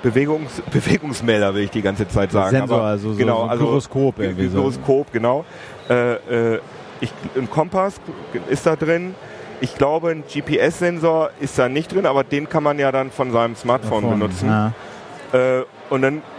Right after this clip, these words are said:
Speaker 1: gibt es da so klassische Anwendungsmethoden, dass man, äh, An-, Anwendungsmöglichkeiten, dass man einfach in einer fremden Stadt ist und guckt sich irgendein Gebäude an oder irgendwas.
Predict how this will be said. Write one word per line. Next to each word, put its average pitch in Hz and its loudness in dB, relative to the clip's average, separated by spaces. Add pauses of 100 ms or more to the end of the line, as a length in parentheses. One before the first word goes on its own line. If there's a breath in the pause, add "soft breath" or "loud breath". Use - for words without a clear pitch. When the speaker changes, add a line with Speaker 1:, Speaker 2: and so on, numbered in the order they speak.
(180)
Speaker 1:
gibt 160 2
es 185 2
da 165 4
so 151 -6
klassische 156 -2
Anwendungsmethoden, 165 0
dass 156 2
man, 156 0
äh, 139 4
An-, 135 2
Anwendungsmöglichkeiten, 151 0
dass 131 -2
man 127 0
einfach 127 2
in 95 -2
einer 135 2
fremden 120 -2
Stadt - 0
ist 147 0
und 135 -8
guckt - -12
sich 135 -6
irgendein 117 -6
Gebäude 123 4
an 147 -2
oder 131 0
irgendwas. 143 0